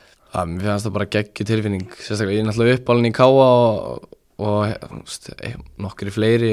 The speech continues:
og margir búin að vera í K A bara í mörg, mörg ár og, þú veist, þannig að við þekkjumst allir vel og, þú veist,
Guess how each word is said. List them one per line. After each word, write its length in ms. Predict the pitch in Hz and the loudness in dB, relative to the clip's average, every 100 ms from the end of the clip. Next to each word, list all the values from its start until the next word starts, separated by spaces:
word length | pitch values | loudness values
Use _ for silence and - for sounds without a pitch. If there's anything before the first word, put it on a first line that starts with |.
| 104 | 0
og 320 | 101 98 95 | -2 -4 -4
margir 340 | 107 107 104 | -2 -2 -2
búin 200 | 101 107 | -2 -2
að 40 | 107 | 0
vera 160 | 113 | 0
í 60 | 104 | 0
K 80 | - | 2
A 180 | 117 117 | 2 2
bara 220 | 110 113 110 104 | 2 2 2 0
í 120 | 104 | -2
mörg, 260 | 117 120 | -2 -2
mörg 220 | 127 117 110 | -2 -2 0
ár 160 | 123 | 0
og, 80 | 117 - - - _ | -2 -8 -18 -20 _
þú 140 | - 92 | -10 -8
veist, 220 | 90 - _ - - - - - | -10 -14 _ -20 -20 -20 -16 -8
þannig 160 | 101 98 | -4 -4
að 60 | |
við 120 | 98 - | -2 0
þekkjumst 420 | 113 117 117 117 | 0 0 0 0
allir 220 | 107 113 | 0 4
vel 340 | 120 123 123 | 4 4 4
og, 220 | 123 117 113 101 | 4 4 4 2
þú 80 | 104 | -4
veist, 260 | - _ | -8 _